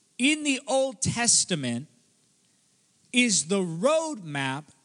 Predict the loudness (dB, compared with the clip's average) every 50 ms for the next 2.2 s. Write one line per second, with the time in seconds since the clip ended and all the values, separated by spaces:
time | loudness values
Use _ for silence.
0 | _ -4 -2 -2 -4 -6 -8 -4 -2 -2 0 0 -2 -2 -2 -2 -2 -2 -4 -4
1 | -2 -2 0 0 0 0 -2 -4 -6 -8 -14 _ _ -12 -10 -6 -4 -4 -4 -4
2 | -6 -10 -16